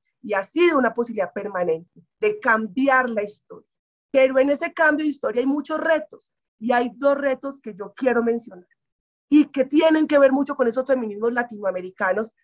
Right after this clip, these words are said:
de los que hemos hablado en este curso. La primera es la lucha permanente contra las nuevas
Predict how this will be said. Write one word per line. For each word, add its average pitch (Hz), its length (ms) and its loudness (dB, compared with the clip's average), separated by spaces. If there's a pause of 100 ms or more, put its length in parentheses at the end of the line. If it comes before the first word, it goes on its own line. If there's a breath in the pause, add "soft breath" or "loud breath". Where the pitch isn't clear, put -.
(100)
de 214 140 0
los 208 140 -2
que 220 100 -6
hemos 233 180 -2
hablado 185 320 -2
en 220 80 -4
este 208 260 -10
curso. - 240 -20 (720)
La 226 200 0
primera 262 600 2 (100)
es 240 200 0
la 226 180 0
lucha 240 760 -2 (220)
permanente 233 840 0 (100)
contra 233 360 -2
las 208 180 -2
nuevas 262 320 2